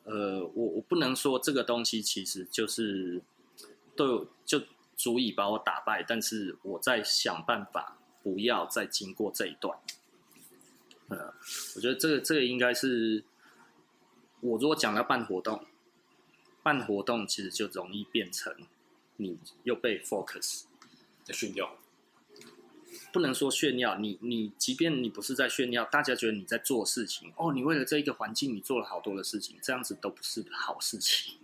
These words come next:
Speaker 2: 啊。
Speaker 1: 对，因为这样子都不是好事，因为我以前就被人家认为我对于这一个环境贡献很大嘛，
Speaker 2: 嗯。
Speaker 1: 到现在都还有人这样子讲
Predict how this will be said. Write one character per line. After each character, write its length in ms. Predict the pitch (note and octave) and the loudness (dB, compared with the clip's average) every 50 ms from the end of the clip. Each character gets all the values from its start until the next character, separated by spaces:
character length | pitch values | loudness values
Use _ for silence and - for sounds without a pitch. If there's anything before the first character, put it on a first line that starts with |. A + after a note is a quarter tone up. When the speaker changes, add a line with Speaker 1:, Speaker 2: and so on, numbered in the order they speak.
| - - - | -20 -20 -18
Speaker 2:
啊。 340 | - - G#2 - - A#2+ - - - - - - - - - - - - | -12 -8 -6 -6 -6 -6 -8 -10 -10 -8 -8 -6 -6 -6 -6 -8 -2 2
Speaker 1:
对， 180 | D#3 D3+ D#3+ | 4 4 4
因 60 | D#3 E3+ | 4 2
为 60 | F3+ | 4
这 120 | F3+ F#3 | 4 4
样 100 | F3+ E3 | 4 4
子 80 | D3+ C#3+ | 2 2
都 100 | - C#3 | 2 2
不 120 | B2+ C#3+ B2+ | 2 2 2
是 100 | D3 D3+ | 2 2
好 140 | B2+ A2+ | 2 2
事， 160 | G#2 - D3+ E3+ | 2 2 2 2
因 80 | F3+ | 4
为 60 | F#3+ | 4
我 180 | F#3+ D#3+ D#3 D#3 | 4 4 4 4
以 40 | B2 | 4
前 280 | - - A2+ G#2+ A2+ | 2 2 0 0 0
就 140 | - - D3+ D3 - - | 0 0 -2 -2 0 0
被 120 | E3 D3+ | 2 2
人 180 | C#3 C3 A#2 A#2+ | 2 2 0 0
家 100 | B2 C3 | 0 2
认 200 | B2+ C#3+ C#3 A#2+ | 2 0 0 0
为 100 | G2+ G2 | 0 -2
我 200 | F#2+ F#2 F#2 - - | -2 -4 -6 -6 -4
对 160 | - C3 B2+ | -2 0 0
于 120 | A2+ G#2 | 0 0
这 140 | G#2 - B2+ | 0 0 0
一 40 | B2+ | 0
个 100 | A2+ A2 | 0 -2
环 160 | - G2+ F#2+ - | -6 -8 -8 -8
境 200 | - - A#2 - | -8 -10 -6 -6
贡 180 | - A2+ A2 | -4 -4 -2
献 180 | A2 - A2 G2+ | -2 -2 -2 -4
很 120 | - - - - _ | -6 -10 -18 -4 _
大 200 | - G#2+ E2+ E2 | 0 0 0 -2
嘛， 180 | - - - - | -6 -10 -12 -8
Speaker 2:
嗯。 320 | - A2 G#2+ G#2 G#2 G#2 G#2 | -6 -4 -2 -2 -2 0 2
Speaker 1:
到 100 | E3 D#3+ | 2 2
现 160 | D#3+ - E3+ | 4 4 2
在 60 | E3+ | 4
都 100 | E3 D3+ | 4 2
还 160 | C3+ - B2+ | 4 4 4
有 80 | C3+ B2 | 4 2
人 160 | G2+ F2+ E2+ - | 0 -2 -6 -2
这 100 | A2+ A#2 | -2 -2
样 100 | A2+ G#2 | -2 -2
子 80 | G2 - | -4 -4
讲 180 | - - - | -4 -6 -6